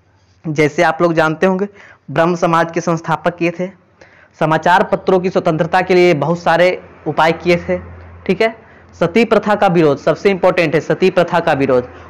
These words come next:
और बहुत सारी बात, बाल विवाह का विवा-, विरोध, बहुत सारी बातें इन्होंने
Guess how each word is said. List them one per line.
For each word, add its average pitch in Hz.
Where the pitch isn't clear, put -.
और 165
बहुत 180
सारी 165
बात, 147
बाल 147
विवाह 147
का 151
विवा-, 143
विरोध, 143
बहुत 175
सारी 185
बातें 135
इन्होंने 170